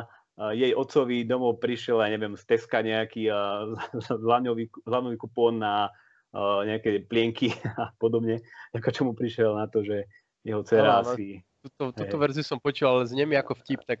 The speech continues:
Speaker 2: ale ak to bolo vtip, tak snad neviem. Každopádne
Speaker 1: A,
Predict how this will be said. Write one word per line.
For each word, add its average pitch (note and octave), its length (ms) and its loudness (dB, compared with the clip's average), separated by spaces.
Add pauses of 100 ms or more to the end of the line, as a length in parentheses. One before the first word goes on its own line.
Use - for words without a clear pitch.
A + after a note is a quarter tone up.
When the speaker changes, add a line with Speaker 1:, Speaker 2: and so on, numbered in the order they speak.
Speaker 2:
ale A#2+ 240 4
ak B2+ 80 -4
to - 160 -2
bolo A#2+ 160 0
vtip, - 400 0
tak B2 160 -2
snad B2 200 -6 (280)
neviem. B2+ 240 -2
Každopádne B2+ 640 4
Speaker 1:
A, A#2 80 -6